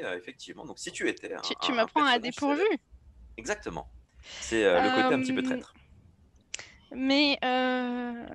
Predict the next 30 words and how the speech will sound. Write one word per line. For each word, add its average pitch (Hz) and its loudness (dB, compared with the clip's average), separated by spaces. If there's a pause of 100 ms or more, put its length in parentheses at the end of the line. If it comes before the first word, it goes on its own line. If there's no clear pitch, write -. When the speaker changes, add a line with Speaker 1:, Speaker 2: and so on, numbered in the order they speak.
(180)
Speaker 2:
ça - -4
doit 240 2
être 240 2
forcément, 302 0
euh, 240 -6 (260)
enfin, 233 -4
parce - -6
que 254 -2
j'ai 233 -2
une 220 -6
youtubeuse 277 0
qui - -10
me 233 -8
vient 226 -2
en 233 -4
tête. 226 -4
C'est - -12
possible, 349 -4
ça, - -4
Speaker 1:
Bah, 403 0
Speaker 2:
ou 277 -6
pas ? 240 -4
Speaker 1:
très 214 -6
bien. 311 -8
Speaker 2:
Ouais. 262 6
Speaker 1:
Bah, - -8 (1000)
Speaker 2:
Alors, 262 6
euh, 214 4
moi, 311 4 (120)
j'ai 247 -4